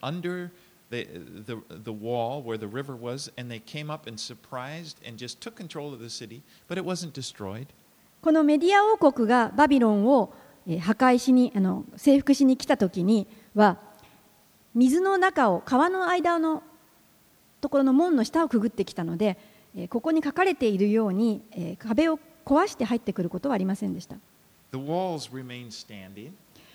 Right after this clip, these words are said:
Speaker 2: バビロンの城壁は壊されないまま残されました。
Speaker 1: And the city con-, continued to be used as a city.
Speaker 2: で、その後も、ほ-、バビロンの町は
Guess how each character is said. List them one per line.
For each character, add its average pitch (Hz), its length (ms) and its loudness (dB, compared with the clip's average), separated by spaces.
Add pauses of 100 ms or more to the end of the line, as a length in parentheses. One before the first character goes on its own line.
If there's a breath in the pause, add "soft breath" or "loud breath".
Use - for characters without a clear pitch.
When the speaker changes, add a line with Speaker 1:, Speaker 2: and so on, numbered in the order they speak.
(720 soft breath)
Speaker 2:
バ 294 120 6
ビ 285 120 4
ロ 254 120 4
ン 240 100 4
の 285 220 4
城 233 160 4
壁 226 360 0
は 285 320 2
壊 240 200 2
さ 254 120 -2
れ 247 80 2
な 214 140 2
い 196 40 2
ま 214 120 2
ま 302 100 6
残 208 220 2
さ 196 120 -2
れ 185 80 0
ま 180 120 -2
し - 80 -16
た。 - 120 -18 (460)
Speaker 1:
And 127 160 -16
the 113 60 -14
city 151 460 -12 (120)
con-, 127 140 -18 (460)
continued 135 640 -18
to 113 100 -20
be 113 100 -18
used 117 460 -16
as 98 160 -18
a 92 40 -20
city. 104 400 -18 (400)
Speaker 2:
で、 285 80 -2
そ 294 120 2
の 294 140 2
後 359 200 2
も、 339 220 4
ほ-、 247 440 -2
バ 269 180 0
ビ 262 100 0
ロ 240 100 -2
ン 220 60 -2
の 214 80 -2
町 208 300 -4
は 277 240 -2